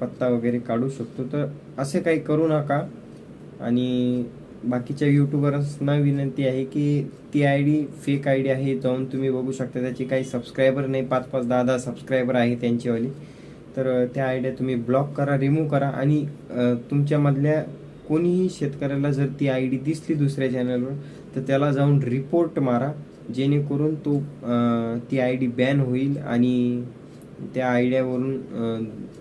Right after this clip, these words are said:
दुसऱ्या यूट्यूबर्सना अशा घाणेरड्या कमेंट होणार नाही, तर याची दक्षता घ्यावी.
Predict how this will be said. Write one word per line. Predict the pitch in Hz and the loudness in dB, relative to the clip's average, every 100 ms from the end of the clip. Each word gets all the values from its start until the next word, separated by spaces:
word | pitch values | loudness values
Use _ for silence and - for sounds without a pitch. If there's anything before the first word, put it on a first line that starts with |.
| - | -8
दुसऱ्या | 113 131 139 143 151 147 - | -6 -4 -2 0 2 0 0
यूट्यूबर्सना | 139 135 139 135 131 - 139 | -2 0 0 0 0 -2 -2
अशा | 135 135 135 | -2 -2 -2
घाणेरड्या | 120 110 117 120 120 | -2 -2 0 0 0
कमेंट | 117 120 120 117 | -2 0 0 -2
होणार | 110 120 127 | -2 -2 0
नाही, | 123 120 143 - | 0 -2 -4 -6
तर | 131 | -4
याची | 127 127 | -2 0
दक्षता | 120 117 120 | 0 -2 -2
घ्यावी. | 120 117 127 | -2 0 -2